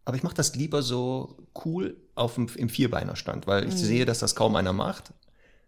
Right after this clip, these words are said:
Speaker 2: Mhm.
Speaker 1: Alle machen das dreibeinig, ich bin halt
Speaker 2: <laughs> Ja.
Speaker 1: anders, ich bin
Speaker 2: Ja.
Speaker 1: einzigartig, ich mach das." Und pinkel mir auch immer schön an die Vorderläufe. So, und das Problem, das wollen die verändern.
Speaker 2: Ich, ich habe, ich habe,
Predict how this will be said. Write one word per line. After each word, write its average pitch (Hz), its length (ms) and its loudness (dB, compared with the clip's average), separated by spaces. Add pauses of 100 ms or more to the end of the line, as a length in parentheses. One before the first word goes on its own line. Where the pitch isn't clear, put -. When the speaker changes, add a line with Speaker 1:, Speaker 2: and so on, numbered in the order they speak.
(120)
Speaker 2:
Mhm. 185 100 -4
Speaker 1:
Alle 117 160 8
machen 113 180 4
das 101 120 4
dreibeinig, 127 640 6
ich 123 160 0
bin 120 180 6
halt 101 160 4
Speaker 2:
<laughs> - 20 -4
Ja. - 40 -4
Speaker 1:
anders, 117 480 2 (100)
ich - 140 -8
bin 117 100 8
Speaker 2:
Ja. - 60 0
Speaker 1:
einzigartig, 117 640 6
ich - 40 0
mach 107 140 4
das." - 160 -6 (280)
Und 120 160 2
pinkel 262 320 6
mir 165 180 4
auch - 80 0
immer 180 220 2
schön 180 380 0
an 135 120 0
die 131 80 -2
Vorderläufe. - 640 -4 (480)
So, - 100 -6
und - 140 -2
das - 160 2
Problem, 165 460 -2
das - 280 -2
wollen 98 160 0
die 98 60 -6
verändern. - 400 -8 (580)
Speaker 2:
Ich, 233 320 -6
ich 233 160 -6
habe, 262 440 2 (100)
ich - 160 -10
habe, 123 560 -2